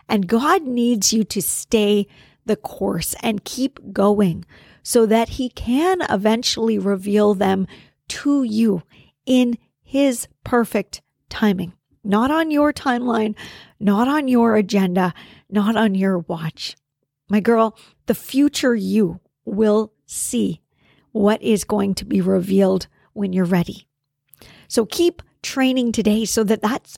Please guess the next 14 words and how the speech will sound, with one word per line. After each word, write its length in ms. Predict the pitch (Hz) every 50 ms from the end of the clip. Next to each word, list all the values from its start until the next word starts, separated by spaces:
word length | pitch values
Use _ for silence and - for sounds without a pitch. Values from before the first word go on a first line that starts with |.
| _ -
future 380 | - 277 311 - - - 254
you 320 | 233 220 202 220 285 349 359
can 200 | - - 233 208
have 340 | 180 175 233 269 269 247 233
that 220 | 247 226 214 -
experience 760 | - - - - - - 233 254 240 202 180 190 196 - - - - - - - - -
at 140 | - 220 -
the 140 | 254 247 233
exact 520 | 208 185 - - 254 247 254 - - - -
right 360 | 220 226 220 208 226 - - _ _ _ _ _ -
time. 360 | - - 214 196 170 - - _ _ _ _ _ _ - - - - - - - _ -
You 280 | 220 208 247 311 339 320
will 600 | 262 208 214 240 269 311 320 277 214 165 - _ _ -
be 220 | - 233 233 247